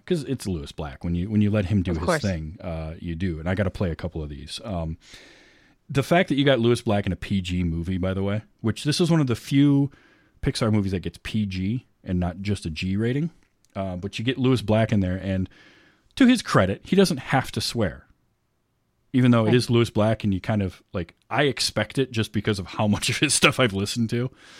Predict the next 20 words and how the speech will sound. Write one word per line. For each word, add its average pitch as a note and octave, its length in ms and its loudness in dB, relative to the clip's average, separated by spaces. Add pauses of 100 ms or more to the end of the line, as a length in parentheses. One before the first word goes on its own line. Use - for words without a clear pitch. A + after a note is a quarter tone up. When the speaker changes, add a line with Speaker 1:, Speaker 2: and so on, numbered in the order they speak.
(260)
Speaker 1:
Um, F#2+ 420 0 (420)
but A#2 200 4
it's C3+ 160 -2
sort D#3+ 200 4
of D3 100 2
like C3+ 200 4
seeing, B2 460 4
uh, G#2+ 60 0
uh, F#2+ 640 0
Carlin G#2 580 2 (160)
on F#2 240 0
Shining G2+ 360 2
Time F#2+ 220 0
Station F2+ 440 -4 (560)
back E2 180 -4
in - 60 -6
the D2+ 60 -6
day. - 140 -2
Speaker 2:
Oh, G#3+ 220 2
yeah. - 340 0